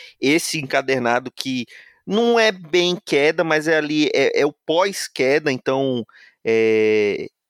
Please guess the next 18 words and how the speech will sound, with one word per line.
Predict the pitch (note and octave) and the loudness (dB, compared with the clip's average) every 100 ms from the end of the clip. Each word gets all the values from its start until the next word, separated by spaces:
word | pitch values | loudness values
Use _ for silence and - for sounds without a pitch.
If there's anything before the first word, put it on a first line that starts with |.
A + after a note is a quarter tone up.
| _ _ | _ _
tem, | - C#3 D3 C#3 G#2+ - | -4 -2 -2 -2 -4 0
é, | A#2+ A#2+ - | 0 0 0
é | D3+ | -2
interessante | F3 E3 D#3 D#3+ - C#3 - C3 - _ _ _ - | -2 -2 0 -2 -2 -2 -4 -8 -10 _ _ _ -8
por | C#3+ | -4
ser | - - C#3 | -2 0 0
a | C#3 | 0
primeira | - D3 C#3+ F3+ | -4 -6 -2 -2
história | G3+ - D#3+ D3+ D3 - | -2 0 2 2 0 -4
do | C#3 G3+ | -2 -2
Batman, | G3 C3+ C#3+ F3 - D3+ A#2+ A2 _ _ _ _ | 0 0 0 -2 -6 -6 -6 -8 _ _ _ _
é, | - A2+ A2+ | -2 0 0
do, | B2+ | -2
do | C#3+ - C#3+ | -4 -4 -4
Batman | B2+ B2+ - C3 | 0 -2 -2 -8
Bruce | B2+ C#3 - B2+ | -6 -4 -2 0
Wayne | A#2 D3 F3 | 0 0 -2
pós-queda, | - C3 C3 - - A2 C3 F#3+ | -2 -2 -2 -4 -2 0 0 -4